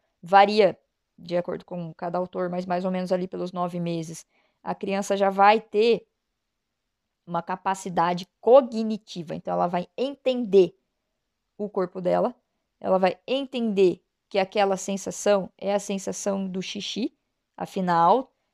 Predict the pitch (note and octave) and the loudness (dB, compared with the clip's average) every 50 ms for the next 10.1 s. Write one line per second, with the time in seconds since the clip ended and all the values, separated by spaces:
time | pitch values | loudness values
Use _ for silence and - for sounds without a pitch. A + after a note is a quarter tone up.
0 | _ _ _ F#3 F#3+ A3+ B3 G3+ G3 F#3 F#3 F#3+ F#3 G3 F#3 F3+ F3+ F3 E3+ - | _ _ _ -2 0 0 2 2 2 2 2 2 0 -2 -4 -4 -4 -4 -6 -8
1 | - F#3 F#3+ F#3+ F#3+ - F3+ F3 E3+ E3+ F3 F3+ - - - D4 D#4 - _ _ | -6 -4 -4 -4 -4 -4 -6 -4 -4 -4 -4 -6 -8 -12 -12 -12 -14 -14 _ _
2 | _ _ _ _ _ _ _ _ _ F#3+ F3 G3 G3 G3 G3 - - - G3+ G3+ | _ _ _ _ _ _ _ _ _ -8 -4 -2 -2 -2 -4 -8 -4 2 4 4
3 | G3+ G3 G3 G3 G3+ G3+ G#3 G3+ - - G#3 G3+ B3 D4 D4+ D4 C4+ B3 A#3 A3+ | 6 6 4 4 2 0 0 -2 -4 -4 0 2 4 4 2 0 -2 -4 -4 -4
4 | - - G#3+ - F#3+ F#3 F#3+ G3+ G3 - G3+ - - G#3+ A3 A#3 - _ _ _ | -6 -8 -10 -10 -10 -10 -10 -10 -10 -12 -14 -14 -14 -14 -14 -14 -14 _ _ _
5 | _ _ _ _ _ _ _ _ _ _ _ _ _ _ _ _ - A3 A3 B3 | _ _ _ _ _ _ _ _ _ _ _ _ _ _ _ _ -8 -4 0 0
6 | A3+ A3+ A3 A#3+ A#3 A3+ - - A3+ G#3+ A3 A3 G#3+ G#3 A3 - B3+ C4 - - | 0 0 -2 -4 -10 -12 -8 -6 -6 -4 -2 -2 -2 -4 -6 -8 -8 -10 -10 -10
7 | A3 G#3 - _ _ _ _ _ _ _ _ _ _ _ _ _ _ _ _ _ | -10 -12 -12 _ _ _ _ _ _ _ _ _ _ _ _ _ _ _ _ _
8 | - G3+ A#3 B3+ A#3 F#3 - - - - _ _ _ _ _ _ _ _ _ - | -4 0 0 0 0 -2 -4 -8 -14 -20 _ _ _ _ _ _ _ _ _ 0
9 | A3+ A3+ B3+ C4 - - B3 A3+ A3+ A3 A3 - A3+ G#3+ F#3+ F#3 F3+ F3 E3 D#3 | 2 2 2 0 -2 -4 -2 -2 -2 -2 -2 -6 -8 -8 -6 -4 -4 -4 -4 -6
10 | D#3 E3 | -8 -12